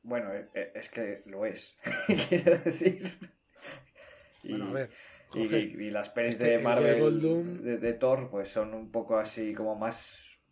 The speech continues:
Speaker 1: serias y tal, con Kenneth Branagh, ¿no? Aquella peli que hizo y tal. Y llegó Taika Waititi y, y hizo una comedia directamente, y fuera.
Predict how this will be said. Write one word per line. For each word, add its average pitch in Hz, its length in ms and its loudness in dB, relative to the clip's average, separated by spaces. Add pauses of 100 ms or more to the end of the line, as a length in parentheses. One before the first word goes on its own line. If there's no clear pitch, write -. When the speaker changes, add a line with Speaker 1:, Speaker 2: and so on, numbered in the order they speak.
(440)
Speaker 1:
serias 98 540 -4
y 90 140 -14
tal, 113 200 -4
con 90 180 -12
Kenneth 104 280 -8
Branagh, 95 360 -8
¿no? 87 180 -14
Aquella 87 480 -12
peli 85 320 -14
que 80 120 -14
hizo 110 220 -12
y - 40 -20
tal. 98 200 -12 (360)
Y 92 120 -10
llegó 92 300 -6
Taika 98 260 -4
Waititi 98 400 -4
y, 95 600 -6
y 82 380 -8
hizo - 160 -14
una 101 140 -8
comedia 98 420 -8
directamente, 90 640 -14
y - 40 -20
fuera. - 320 -14